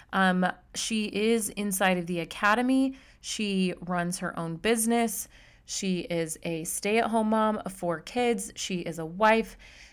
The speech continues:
She is a keeper of the house. <laughs> She is doing all the things. She also, um, has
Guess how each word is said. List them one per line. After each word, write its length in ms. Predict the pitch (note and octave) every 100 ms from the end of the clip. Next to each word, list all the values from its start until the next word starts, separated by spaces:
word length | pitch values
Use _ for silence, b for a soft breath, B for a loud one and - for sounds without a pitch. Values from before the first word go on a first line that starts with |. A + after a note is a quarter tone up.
| B
She 180 | - F#3+
is 220 | F3 D#3+
a 80 | D#3
keeper 320 | - F3+ - -
of 160 | -
the 80 | E3
house. 520 | F#3 B3+ B3+ C4 -
<laughs> 380 | C4+ A#3 A3+ A3+
She 160 | C4 A3+
is 280 | F#3+ F#3 F3
doing 300 | G3 F#3+ F#3
all 120 | F3
the 120 | E3+
things. 520 | F3 C4 B3 B3 C4 - B B B
She 280 | - G#3+
also, 720 | - G3 G3+ G3 G3+ G3 F#3+ F#3+
um, 460 | F#3 E3+ E3 E3 E3+ -
has 840 | F3+ F#3 G3+ G#3+ G#3 F#3+ F#3+ -